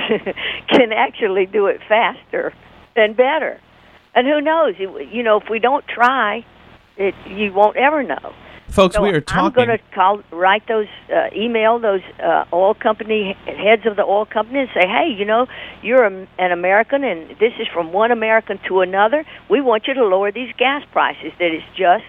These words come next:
Speaker 1: not fair."
Speaker 2: Folks, we are talking with the great Donna Fargo, a woman who believes that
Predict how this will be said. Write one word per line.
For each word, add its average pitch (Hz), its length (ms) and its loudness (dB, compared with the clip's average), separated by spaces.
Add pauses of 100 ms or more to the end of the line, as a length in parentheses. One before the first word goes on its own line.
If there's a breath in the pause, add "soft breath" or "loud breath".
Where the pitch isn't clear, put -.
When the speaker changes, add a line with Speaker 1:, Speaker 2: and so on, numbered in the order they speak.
Speaker 1:
not 151 300 -2 (160)
fair." 285 360 -2 (160)
Speaker 2:
Folks, 123 360 0
we 151 160 2
are 120 40 2
talking 123 440 0
with 104 120 0
the 107 80 0
great 107 320 0
Donna 101 280 0
Fargo, 80 580 0
a 95 140 0
woman 120 400 0
who 127 160 2
believes 104 480 -2
that 107 180 0